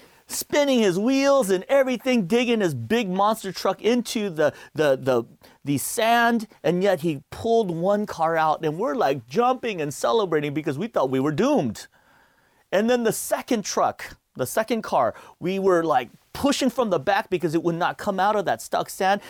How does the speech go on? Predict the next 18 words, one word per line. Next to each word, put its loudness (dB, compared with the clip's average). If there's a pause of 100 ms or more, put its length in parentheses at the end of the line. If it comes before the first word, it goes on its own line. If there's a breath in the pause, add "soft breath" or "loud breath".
(120)
and -2
finally 0
we -2
were 4
able 2
to -4
get 0
it 0
out 2
of -2
the 2
sand, -4
but 0
in 0
the 2
process, -4 (340 loud breath)
Dave's 4
truck -6